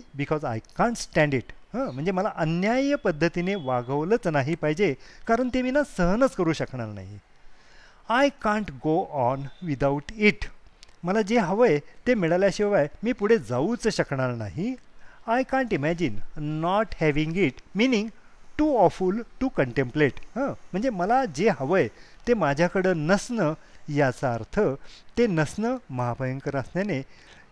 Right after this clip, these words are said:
त्याचा विचारही मी करू शकत नाही. But if I don't go into graduate school, oh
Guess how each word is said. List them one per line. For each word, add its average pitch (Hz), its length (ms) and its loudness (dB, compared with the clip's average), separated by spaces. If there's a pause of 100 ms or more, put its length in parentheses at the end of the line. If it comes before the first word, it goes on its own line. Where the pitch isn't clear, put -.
(640)
त्याचा 175 400 4 (280)
विचारही 240 560 6
मी 247 240 0 (160)
करू 151 220 2
शकत 165 460 -2 (120)
नाही. 123 640 -4 (3250)
But 214 240 4
if - 380 0 (220)
I 165 320 4 (320)
don't 247 320 0
go 208 180 2
into 151 460 -2
graduate 135 420 0
school, 143 320 -4 (220)
oh 135 180 -2